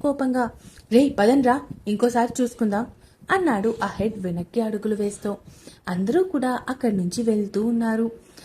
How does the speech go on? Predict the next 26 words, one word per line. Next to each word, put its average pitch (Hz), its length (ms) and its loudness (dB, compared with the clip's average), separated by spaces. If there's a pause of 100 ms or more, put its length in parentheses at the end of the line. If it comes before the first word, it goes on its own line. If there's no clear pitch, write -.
(140)
సూర్య 330 420 2
వాళ్ళని 247 320 0
వెంటాడాలి 196 680 0
అనుకుని 190 520 -2 (420)
చూసినా 202 520 -2 (460)
అప్పటికే 294 480 0
వాళ్ళు 247 300 0 (160)
వెళ్ళిపోయి 196 520 -2
ఉండడంతో 180 680 -2 (100)
తిరిగి 247 520 -2
అపర్ణ 175 360 -2
దగ్గరికి 170 440 -4
వచ్చాడు. 240 520 -4 (680)
"అమ్మ 185 160 2
అపర్ణ, 180 520 0 (360)
ఇప్పుడు 208 220 0
ఎలా 185 240 2
ఉంది? 226 340 0 (420)
అసలు 302 380 0 (100)
ఈ 233 120 2
టైంలో 262 360 4
ఎందుకు 233 300 2
బయటకు 220 360 0
వచ్చావమ్మా?" 185 600 -4 (720)
అడిగాడు 226 480 0
సూర్య 208 500 -2